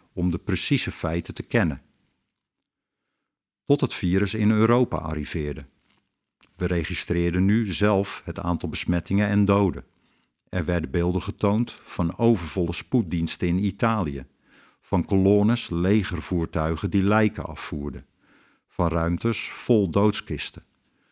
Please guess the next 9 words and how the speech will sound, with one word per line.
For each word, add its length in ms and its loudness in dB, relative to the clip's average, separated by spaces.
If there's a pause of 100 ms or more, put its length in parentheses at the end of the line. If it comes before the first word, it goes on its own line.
(220)
De 100 -4
gerenommeerde 720 2
wetenschappers 880 -2
van 280 -2
Imperial 580 2
College 500 -4 (340)
voorspelden 600 2
met 160 0
stelligheid 760 -2